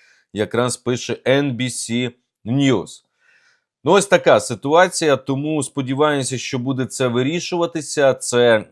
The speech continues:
рішення на рівні Пентагону. І, зрештою, нам дійсно потрібно, аби воно було якнайшвидше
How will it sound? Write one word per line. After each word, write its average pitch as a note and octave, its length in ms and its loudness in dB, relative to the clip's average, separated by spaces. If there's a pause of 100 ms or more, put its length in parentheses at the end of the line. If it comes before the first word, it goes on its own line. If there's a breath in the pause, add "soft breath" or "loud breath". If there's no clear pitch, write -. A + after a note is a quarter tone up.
(180)
рішення A#2+ 520 -2
на B2+ 160 2
рівні A#2+ 340 -2
Пентагону. B2+ 840 -4 (500)
І, A#2+ 380 -2
зрештою, C3 520 0
нам A#2+ 200 -2
дійсно B2 380 -6
потрібно, A#2 480 -6
аби G#2+ 260 0
воно A#2+ 280 -2
було A#2+ 240 -2
якнайшвидше B2+ 1000 0